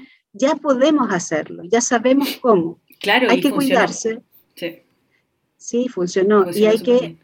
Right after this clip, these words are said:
Speaker 1: hay que ser solidario con los otros.
Speaker 2: De
Speaker 1: Por
Speaker 2: todas
Speaker 1: eso
Speaker 2: maneras.
Speaker 1: tenemos que mantener la mascarilla,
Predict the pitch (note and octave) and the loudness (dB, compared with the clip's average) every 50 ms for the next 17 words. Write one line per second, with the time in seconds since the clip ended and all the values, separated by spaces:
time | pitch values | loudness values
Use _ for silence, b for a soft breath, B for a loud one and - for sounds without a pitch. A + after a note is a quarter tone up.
0 | _ _ - A3 A3 A3 - B3 A#3 - - A#3+ A#3+ - - A#3+ A3+ G#3 G3 F#3+ | _ _ -6 -6 -6 -4 -2 -4 -4 -2 -2 -4 -2 -2 -4 -4 -2 -2 -4 -4
1 | G#3 A3 A#3 A#3+ A3 G3 F#3 G3 A3+ A#3+ _ _ - G#3+ G#3+ G#3 G3+ G3 - A#3+ | -2 -2 -2 -2 -2 -4 -6 -6 -8 -14 _ _ -10 -6 -4 -4 -4 -4 -4 -4
2 | A#3 A#3 - E3+ F3 E3 - - _ _ _ _ _ _ _ _ _ _ - - | -4 -6 -6 -12 -14 -14 -16 -20 _ _ _ _ _ _ _ _ _ _ -20 -6
3 | E3+ F#3+ A3 A3 B3+ C#4+ - E4 - D4+ C#4+ C#4 C#4 D4 D4 C#4+ C#4+ C#4 C#4+ D4 | 0 4 6 6 6 6 6 4 4 4 2 2 2 0 -2 -2 -2 -2 0 2
4 | D#4 D#4+ - - A#3+ G#3 G#3 G3+ G#3 F#3+ G3 F#3+ F#3+ F3+ F#3 F3+ F3 - F#3+ F#3 | 0 0 -2 0 2 2 2 2 2 0 0 2 2 2 0 -2 -2 -4 -6 -4
5 | G3+ A3 B3 B3+ B3+ B3+ B3+ B3 A#3+ | -2 0 2 2 2 4 4 4 4